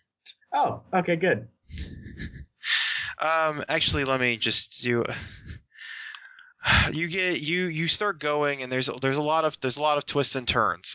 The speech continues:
Speaker 1: Um, and you, yeah, it's,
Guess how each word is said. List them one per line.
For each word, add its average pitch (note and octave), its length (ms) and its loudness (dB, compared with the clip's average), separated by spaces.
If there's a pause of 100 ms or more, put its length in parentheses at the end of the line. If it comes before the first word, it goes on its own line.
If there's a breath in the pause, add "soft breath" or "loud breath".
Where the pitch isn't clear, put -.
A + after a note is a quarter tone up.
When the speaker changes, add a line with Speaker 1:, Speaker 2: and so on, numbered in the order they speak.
Speaker 1:
Um, G#2+ 240 0 (1000 loud breath)
and C3 160 0
you, C3 420 2
yeah, A#2+ 460 0
it's, - 720 0